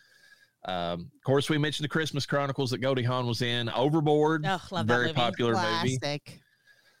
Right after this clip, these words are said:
Speaker 1: Uh, First Wives Club, The Banger Sisters,
Speaker 2: <laughs>
Speaker 1: which I find is hilarious as a name. But,
Speaker 2: Yeah.
Speaker 1: um, Bird on a Wire, and, uh, Private Benjamin.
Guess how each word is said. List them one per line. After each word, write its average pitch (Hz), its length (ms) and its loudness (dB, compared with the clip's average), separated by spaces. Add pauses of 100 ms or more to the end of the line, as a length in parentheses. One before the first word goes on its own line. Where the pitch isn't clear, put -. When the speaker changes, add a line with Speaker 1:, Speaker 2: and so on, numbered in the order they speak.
(840)
Speaker 1:
Uh, 104 220 -2
First 120 320 -2
Wives 120 300 0
Club, 127 540 0 (160)
The 104 140 -4
Banger 120 360 -2
Sisters, 135 800 0 (240)
Speaker 2:
<laughs> - 60 -20
Speaker 1:
which - 240 -12 (260)
I 104 120 -2
find 113 240 0
is 110 120 -2
hilarious 107 460 0
as 101 100 -2
a 101 60 0
name. 104 440 -2
But, 101 80 2
Speaker 2:
Yeah. 165 220 2 (140)
Speaker 1:
um, 87 400 -4 (600)
Bird 135 220 4
on 131 80 0
a 123 60 0
Wire, 131 500 0 (160)
and, 104 380 -4
uh, 101 220 -2
Private 123 440 -6
Benjamin. 85 560 -6